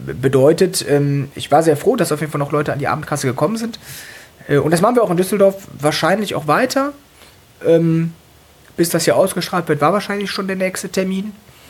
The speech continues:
Mm, und wir versuchen dann da, der Hörsaal da ist auf jeden Fall kleiner, da gibt es, glaub ich, gar keinen achthundert Leute Hörsaal.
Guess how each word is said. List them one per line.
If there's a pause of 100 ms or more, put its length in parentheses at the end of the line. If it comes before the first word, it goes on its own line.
(480)
Mm, (640)
und
wir
versuchen
dann
da, (720)
der
Hörsaal
da
ist
auf
jeden
Fall
kleiner,
da
gibt
es,
glaub
ich,
gar
keinen
achthundert
Leute
Hörsaal.